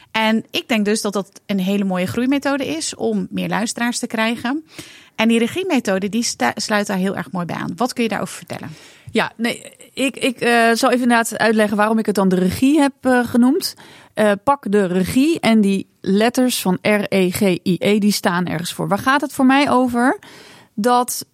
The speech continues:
Speaker 2: wij soms het braafste jongetje of meisje van de klas willen zijn. Dus we willen zo'n interview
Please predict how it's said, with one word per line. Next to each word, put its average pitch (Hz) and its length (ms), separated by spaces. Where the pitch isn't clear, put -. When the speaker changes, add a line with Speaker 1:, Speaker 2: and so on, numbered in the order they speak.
Speaker 2:
wij 226 680
soms - 540
het 208 160
braafste 269 440
jongetje 254 320
of 202 60
meisje 226 320
van 190 120
de 175 60
klas 262 260
willen 262 180
zijn. 240 340
Dus 226 140
we 196 80
willen 220 200
zo'n 196 140
interview 214 500